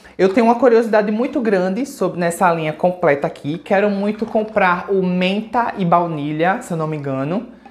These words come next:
É, vou ver se eu acho nas farmácias. E eu recebi esse aqui. E, gente, que bomba! Que bomba! Ele tem cinquenta M L, se não me engano.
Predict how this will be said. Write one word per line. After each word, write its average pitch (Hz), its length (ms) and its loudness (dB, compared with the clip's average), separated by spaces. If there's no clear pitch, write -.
É, 147 140 -4
vou 151 120 2
ver 151 120 0
se 151 120 -2
eu 147 60 6
acho 135 200 2
nas 139 140 -6
farmácias. 143 680 -2
E 196 80 2
eu 226 80 6
recebi 247 360 2
esse 214 200 0
aqui. 202 520 -6
E, 196 160 -6
gente, 160 960 -8
que 202 400 -2
bomba! 147 1300 0
Que 254 500 -2
bomba! 147 540 0
Ele 180 240 4
tem 214 760 0
cinquenta 220 520 -2
M 240 200 0
L, 170 180 2
se - 120 -8
não 165 80 0
me 160 120 -4
engano. 160 600 -2